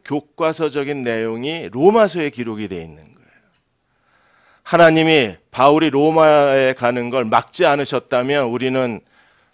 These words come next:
바울이 도대체 <laughs> 뭘 전했는지, 그가 다메섹 지역의 소아시아 지역의 유럽의 그 빌립보 교회에 가서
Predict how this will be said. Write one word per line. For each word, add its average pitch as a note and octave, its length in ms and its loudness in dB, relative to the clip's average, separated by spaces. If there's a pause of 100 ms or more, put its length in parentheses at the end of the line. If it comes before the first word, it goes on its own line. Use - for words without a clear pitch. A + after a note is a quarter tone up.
바울이 E3 400 2
도대체 D3+ 580 -6 (160)
<laughs> - 180 -20
뭘 F#3 200 6
전했는지, D3 840 -2 (680)
그가 D3 600 6 (300)
다메섹 D3 600 -2
지역의 C#3 480 -2
소아시아 C#3+ 680 0
지역의 B2 680 -2
유럽의 B2+ 800 -2
그 B2 320 -4
빌립보 C#3+ 520 -4
교회에 C3+ 340 0
가서 B2 380 0